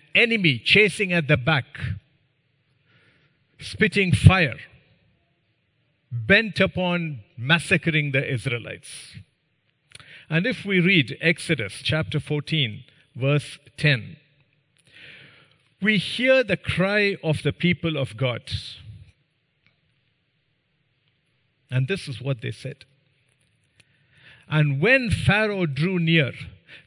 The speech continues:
the children of Israel lifted their eyes, and behold, the Egyptians marched after them." So they were very afraid, and the children of Israel cried out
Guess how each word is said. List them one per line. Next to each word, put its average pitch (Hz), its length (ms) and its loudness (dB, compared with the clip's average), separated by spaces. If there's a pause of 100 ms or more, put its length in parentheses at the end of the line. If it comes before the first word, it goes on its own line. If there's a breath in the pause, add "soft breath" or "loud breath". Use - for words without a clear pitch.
the 156 100 2
children 233 600 2
of 165 180 4
Israel 165 480 0
lifted 185 640 0
their 175 180 2
eyes, 180 380 0
and 143 220 0
behold, 135 640 -4 (240 loud breath)
the 139 240 0
Egyptians 160 840 0 (140)
marched 143 640 -2
after 127 360 -2
them." 113 240 -14 (640 loud breath)
So 160 180 0
they 190 360 2
were 220 200 0
very 214 320 0
afraid, 180 720 0
and 139 160 -4
the 135 100 -6
children 202 500 0
of 165 160 0
Israel 151 560 -4 (260 loud breath)
cried 165 360 0
out 131 340 -4